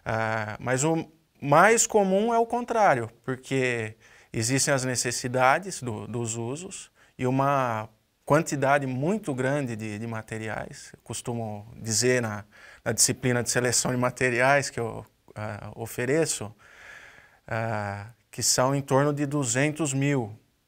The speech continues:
duzentos mil tipos de materiais. É uma estimativa meio, ah, por alto, assim, mas ela é, é, é baseada em, em estudos que conformam essa variedade muito grande. Então,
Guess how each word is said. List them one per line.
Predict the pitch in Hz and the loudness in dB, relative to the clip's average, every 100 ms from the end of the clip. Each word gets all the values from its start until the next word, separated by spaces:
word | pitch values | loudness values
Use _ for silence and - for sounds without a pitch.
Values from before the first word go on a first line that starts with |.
| _ - | _ -10
duzentos | 110 104 120 165 165 135 | -6 -2 -2 -2 -2 -2
mil | 127 127 120 | -2 -2 -6
tipos | - 120 123 117 101 | -8 -8 -8 -8 -8
de | 110 | -8
materiais. | 110 104 110 110 104 101 | -8 -8 -8 -6 -6 -8
É | 107 | -10
uma | 117 110 | -10 -8
estimativa | 107 - 117 113 - 113 113 | -8 -6 -6 -8 -8 -12 -10
meio, | 113 110 110 107 _ _ - - - - - | -8 -8 -8 -10 _ _ -20 -20 -20 -20 -14
ah, | - 104 101 98 107 107 _ _ | -6 -4 -4 -8 -10 -18 _ _
por | 135 123 | 6 10
alto, | 131 160 156 | 12 10 6
assim, | 113 - 151 214 170 | 0 0 0 -2 -2
mas | 120 117 - - | -2 -2 -2 -2
ela | 113 113 123 139 156 165 - - _ - - - | -2 -2 0 2 4 2 -2 -10 _ -20 -20 -10
é, | 110 110 113 - 110 113 - | -2 0 2 2 2 0 -2
é, | 113 | 2
é | |
baseada | 117 120 120 135 127 139 147 160 - _ - | 4 4 4 4 4 4 2 -2 -8 _ -14
em, | 123 120 117 120 120 | -10 -8 -6 -6 -4
em | |
estudos | 131 - 143 147 160 175 | -4 -4 0 0 0 -4
que | 175 | -6
conformam | - 196 - 180 180 | -6 -4 0 0 0
essa | - | -4
variedade | 147 143 143 131 131 | 0 0 0 0 0
muito | 143 156 - | -2 -8 -10
grande. | 180 143 117 127 | -8 -8 -8 -6
Então, | - 156 160 | 0 2 0